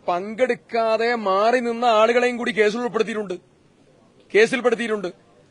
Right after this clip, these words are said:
അപ്പോ ഈ കേസെടുത്തത് രാഷ്ട്രീയപരമായിട്ടുള്ള തീരുമാനത്തിന്റെ ഭാഗമാണ്. ഈ ഉദ്യോഗസ്ഥനെ കൊണ്ട് രാഷ്ട്രീയപരമായിട്ടുള്ള തീരുമാനത്തിന്റെ അടിസ്ഥാനത്തിലാണ് കള്ളക്കേസെടുത്തിരിക്കുന്നത്. ഈ കേസ് ഇവിടെയുള്ള സാഹചര്യത്തെ സർക്കാർ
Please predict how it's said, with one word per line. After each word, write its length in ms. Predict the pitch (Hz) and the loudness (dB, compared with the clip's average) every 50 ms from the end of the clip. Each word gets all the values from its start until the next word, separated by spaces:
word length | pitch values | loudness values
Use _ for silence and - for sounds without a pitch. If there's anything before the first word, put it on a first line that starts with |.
| _ _ _ _ - | _ _ _ _ -2
അപ്പോ 300 | 185 226 269 277 269 - _ _ - | 0 2 4 4 2 0 _ _ -6
ഈ 180 | 208 277 320 - - - 220 | -2 0 0 0 0 2 4
കേസെടുത്തത് 760 | 220 220 226 - - 208 180 170 - - 175 180 196 185 160 | 4 4 4 2 0 -2 -4 -4 -6 -6 -4 -2 0 0 2
രാഷ്ട്രീയപരമായിട്ടുള്ള 1040 | 160 196 233 - - - 247 262 240 247 233 214 190 185 185 175 170 - 170 170 165 | 2 2 2 0 -2 -4 -4 0 2 2 4 4 4 2 2 0 -2 -4 -4 -4 -4
തീരുമാനത്തിന്റെ 580 | - 156 151 156 151 147 143 143 123 131 123 110 | -4 -6 -6 -6 -6 -4 -6 -6 -8 -8 -8 -8
ഭാഗമാണ്. 360 | 104 95 92 90 73 - - _ _ _ _ _ _ _ _ _ _ _ _ _ _ _ _ - - 147 | -8 -8 -10 -12 -18 -20 -20 _ _ _ _ _ _ _ _ _ _ _ _ _ _ _ _ -18 -8 -2
ഈ 140 | 190 247 | 0 0
ഉദ്യോഗസ്ഥനെ 680 | 254 233 175 156 233 247 254 247 247 - - 226 214 190 | 0 0 -2 0 2 2 4 4 2 -2 -4 -4 -6 -6
കൊണ്ട് 600 | - 156 139 135 135 175 214 - - - - _ _ _ _ _ _ _ - 123 | -6 -8 -8 -8 -8 -8 -10 -10 -12 -18 -20 _ _ _ _ _ _ _ -10 -6
രാഷ്ട്രീയപരമായിട്ടുള്ള 1120 | 139 151 190 233 254 - - - 254 262 262 254 247 240 220 214 214 208 - 208 202 202 190 | -2 2 2 2 2 0 -2 -4 -4 0 2 2 4 4 4 4 2 2 0 0 -2 -2 -2
തീരുമാനത്തിന്റെ 600 | - 170 180 196 196 190 190 185 185 - 175 170 | -2 -4 -4 -4 -2 -2 -2 -4 -4 -6 -6 -6
അടിസ്ഥാനത്തിലാണ് 680 | 160 156 - 175 160 160 160 - 147 143 143 151 170 196 - _ _ _ _ _ _ _ - | -6 -6 -6 -8 -6 -6 -8 -6 -6 -6 -6 -6 -8 -12 -16 _ _ _ _ _ _ _ -6
കള്ളക്കേസെടുത്തിരിക്കുന്നത്. 880 | 151 156 185 190 - 170 156 - 156 135 117 135 110 98 98 87 80 71 _ _ _ _ _ _ _ _ - | -4 -4 -4 -4 -4 -6 -10 -10 -10 -12 -12 -12 -14 -16 -16 -18 -20 -20 _ _ _ _ _ _ _ _ -6
ഈ 160 | 254 311 320 | -4 -4 -4
കേസ് 760 | 320 - _ - - 175 175 196 190 - - 165 131 117 117 - - _ _ _ _ _ _ _ - | -4 -8 _ -8 -4 -2 -2 -2 -4 -6 -8 -10 -12 -12 -12 -14 -20 _ _ _ _ _ _ _ -8
ഇവിടെയുള്ള 480 | 165 190 190 226 226 202 190 190 185 | -4 -4 -2 0 0 0 0 -2 -2
സാഹചര്യത്തെ 680 | 165 - 156 160 165 180 180 165 165 160 151 - - 151 | -4 -4 -4 -4 -4 -4 -4 -4 -4 -6 -6 -6 -8 -10
സർക്കാർ 560 | - - 165 160 160 - - 196 196 185 | -6 -6 -6 -6 -6 -4 -4 -4 -4 -4